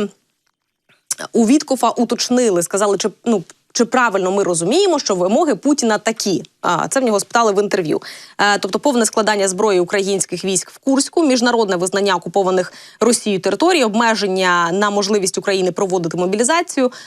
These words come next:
зупинення західної військової допомоги Україні, заборона миротворців. Е, ну і Вітков сказав, що я б не сказав, що цей опис є цілком точним. Під час попереднього мого візиту обидві сторони були,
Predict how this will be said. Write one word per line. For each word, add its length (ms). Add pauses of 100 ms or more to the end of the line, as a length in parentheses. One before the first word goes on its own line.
(140)
зупинення 680
західної 1000
військової 460
допомоги 400
Україні, 500 (200)
заборона 420
миротворців. 680 (460)
Е, 380
ну 460
і 680
Вітков 320 (160)
сказав, 340
що 140
я 100
б 80
не 100
сказав, 360
що 100
цей 380
опис 460
є 220
цілком 460
точним. 640
Під 140
час 220
попереднього 560
мого 220
візиту 360
обидві 260
сторони 340
були, 360